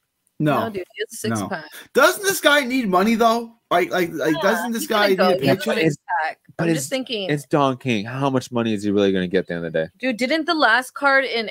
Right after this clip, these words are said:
Speaker 2: in, in Florida, the guy said he didn't get his check either?
Speaker 3: I think you're right.
Speaker 2: Remember?
Speaker 3: Yeah,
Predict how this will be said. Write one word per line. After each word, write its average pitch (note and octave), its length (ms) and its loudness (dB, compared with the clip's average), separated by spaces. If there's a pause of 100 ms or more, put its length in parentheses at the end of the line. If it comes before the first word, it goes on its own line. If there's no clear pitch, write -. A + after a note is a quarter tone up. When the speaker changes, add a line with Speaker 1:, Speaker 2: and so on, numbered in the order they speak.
(100)
Speaker 2:
in, F#3+ 140 -4 (120)
in F#3+ 120 -4
Florida, F#3+ 440 0
the F#3+ 160 -4
guy F3+ 220 2
said F#3+ 200 -6
he G3 100 -6
didn't F3 200 -8
get E3+ 160 -6
his F3 180 -12 (140)
check F#3+ 260 -4
either? F#3 360 -6 (400)
Speaker 3:
I - 80 -2
think F2 180 -6
you're D#2 120 0
right. C2+ 80 2
Speaker 2:
Remember? - 300 -2
Speaker 3:
Yeah, - 160 -4